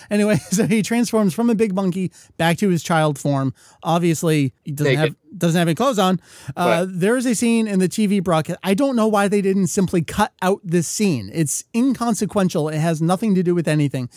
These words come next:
Speaker 1: He just gets up and his little new dragon friend is there. He's like, "Ah, hi." But because he's naked, he turns around, his dinky's hanging out. Instead of simply cutting that five-second scene, they painted a bush in front of Gohan.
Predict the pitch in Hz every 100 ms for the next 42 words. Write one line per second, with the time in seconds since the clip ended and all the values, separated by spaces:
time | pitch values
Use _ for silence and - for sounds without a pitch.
0 | - - 220 240 175 208 196 196 185 170
1 | 160 180 185 170 170 180 175 - _ -
2 | 180 170 160 147 147 143 135 139 135 180
3 | 349 427 392 320 - 330 320 180 - 151
4 | 233 247 190 285 269 196 240 196 165 170
5 | 202 247 214 196 185 165 156 147 165 185
6 | 180 135 147 127 123 117 113 - 226 196
7 | - 262 330 262 - 262 254 202 - -
8 | 240 247 233 226 220 170 175 185 160 180
9 | 202 214 202 185 165 190 175 135 123 -
10 | _ _ 165 147 214 269 269 320 277 -
11 | 190 170 131 180 160 110 - - _ _
12 | - 190 180 - 196 208 240 170 147 131
13 | 131 117 117 98 107